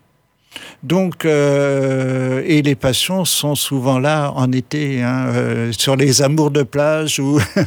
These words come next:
<laughs> des, des choses comme ça. Euh, et, et donc, euh, à ce moment de la Saint-Michel, donc, qui est située à mi-chemin, alors c'est l'équinoxe de, d'automne.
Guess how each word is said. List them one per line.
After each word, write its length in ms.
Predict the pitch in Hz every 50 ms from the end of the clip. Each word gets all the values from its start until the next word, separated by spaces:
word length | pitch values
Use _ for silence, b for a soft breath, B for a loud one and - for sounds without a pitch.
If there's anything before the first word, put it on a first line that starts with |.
| - - -
<laughs> 400 | - - - - - - - -
des, 280 | 135 139 135 139 147
des 160 | 151 131 139 131
choses 300 | - - 151 143 123 -
comme 200 | - 135 135 127
ça. 280 | - - 175 180 180 B B B B B B B B B -
Euh, 460 | 156 156 156 156 156 156 151 156 156 -
et, 500 | - 180 165 160 165 160 165 175 170 165
et 60 | 165
donc, 420 | 147 143 196 220 220 202 - -
euh, 320 | 160 156 147 147 143 143 143 143
à 100 | 147 143
ce 200 | - - - 202
moment 520 | 208 214 214 202 185 185 175 175 175 175 175
de 320 | 165 143 127 120 117 139
la 440 | 139 127 135 127 120 120 117 113 107
Saint-Michel, 840 | 104 - - 202 214 202 175 147 131 - - - 120 120 156 175 202
donc, 260 | 180 147 143 147 151
qui 160 | 147 - - 143
est 100 | 139 123
située 840 | - - - 185 170 139 - - 180 180 185 180 180 180 175 165 147
à 340 | 127 120 117 117 117 117 117
mi-chemin, 720 | 120 127 147 175 185 170 - - - 151 147 143 143 147
alors 240 | 147 131 120 135 123
c'est 220 | - - - 151 143
l'équinoxe 800 | 147 139 - - 147 143 143 147 147 143 - - - - -
de, 1000 | 127 123 117 110 127 123 120 117 120 117 117 120 120 120 123 127 127 127 127 127
d'automne. 500 | 123 117 139 135 - 220 247 240 240 226